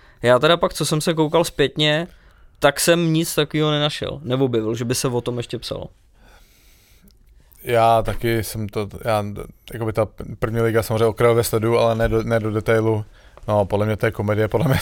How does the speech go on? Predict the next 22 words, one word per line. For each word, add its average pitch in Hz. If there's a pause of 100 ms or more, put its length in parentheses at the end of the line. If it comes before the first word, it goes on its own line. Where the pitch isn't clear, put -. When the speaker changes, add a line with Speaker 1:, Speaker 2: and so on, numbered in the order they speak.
(200)
Speaker 2:
<laughs> -
dostatečný 156
trest 139
pro 143
Martina 131
Novotného 123
je 123
to, 117
že 117
tahleta, 113
tyhle 113
ty 117
záběry 110
oble-, 107
obletěly 107
tady 104
jako 104 (320)
český, 107 (220)
český 110
hokejový 107
rybník 104
a 104